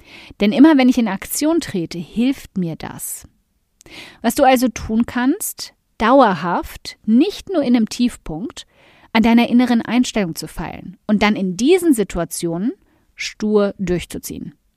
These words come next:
Die Angststarre verschlimmert es einfach nur.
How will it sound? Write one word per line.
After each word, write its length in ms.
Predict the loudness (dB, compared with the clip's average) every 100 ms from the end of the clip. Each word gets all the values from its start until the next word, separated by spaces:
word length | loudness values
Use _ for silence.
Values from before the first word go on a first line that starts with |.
| _ _ _ _ _ _ _ -20 -4
Die 140 | -2 0
Angststarre 600 | 2 2 0 -4 -4 -2
verschlimmert 560 | -4 -2 2 2 2
es 120 | -4
einfach 340 | -10 -12 -12 -12
nur. 220 | -12 -12